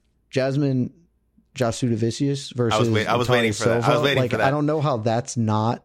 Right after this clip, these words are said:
Speaker 1: the curtain jerker, but, or, I mean, maybe
Speaker 2: Jet-
Speaker 1: Court Mc-, Court McGee, maybe people just know Court McGee from Tough, but, like, that,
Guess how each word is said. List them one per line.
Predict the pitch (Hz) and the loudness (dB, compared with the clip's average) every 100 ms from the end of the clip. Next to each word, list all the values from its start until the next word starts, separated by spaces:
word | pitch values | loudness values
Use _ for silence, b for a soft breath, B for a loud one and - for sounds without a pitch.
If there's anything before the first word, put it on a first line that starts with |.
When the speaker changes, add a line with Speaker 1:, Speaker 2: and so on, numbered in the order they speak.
| _ | _
Speaker 1:
the | - 135 | -6 -6
curtain | 139 151 - 147 147 | -2 -4 -2 -4 -4
jerker, | 151 151 143 175 185 160 _ | -4 -4 -4 -2 -4 -6 _
but, | 127 117 117 - | -2 -2 -2 -2
or, | 180 | -2
I | |
mean, | 196 190 160 b b b b b b - | 0 -2 -4 b b b b b b -6
maybe | 156 180 190 | 0 0 0
Speaker 2:
Jet- | |
Speaker 1:
Court | 139 175 156 | -2 -2 0
Mc-, | 139 139 | -2 -4
Court | - 165 | -4 -2
McGee, | 131 120 120 120 | -2 0 0 0
maybe | 120 117 113 | 0 0 -2
people | 135 117 | -2 -2
just | 117 113 120 | -2 -2 -2
know | 113 107 | -2 0
Court | 127 - | -4 -4
McGee | 113 113 113 | -4 -2 -2
from | - 104 | -4 -6
Tough, | - 117 123 - - | -2 -2 -4 -8 -6
but, | 117 | -2
like, | 104 104 | 0 0
that, | 110 117 - | -2 -2 -4